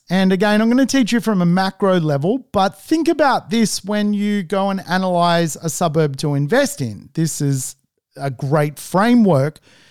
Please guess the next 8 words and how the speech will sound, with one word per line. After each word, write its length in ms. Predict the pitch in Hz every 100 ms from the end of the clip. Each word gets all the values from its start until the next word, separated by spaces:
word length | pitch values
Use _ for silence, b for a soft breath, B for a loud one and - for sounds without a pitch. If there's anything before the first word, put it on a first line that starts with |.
| b
to 160 | 170 -
actually 400 | 139 - 147 131
use. 680 | 135 143 214 247 147 - - - _ _ _ _ _ - B B B B
So 440 | - 269 254 247 - -
the 100 | 214
first 320 | 320 339 -
one 380 | 247 220 208 -
is 760 | 196 202 190 185 175 - -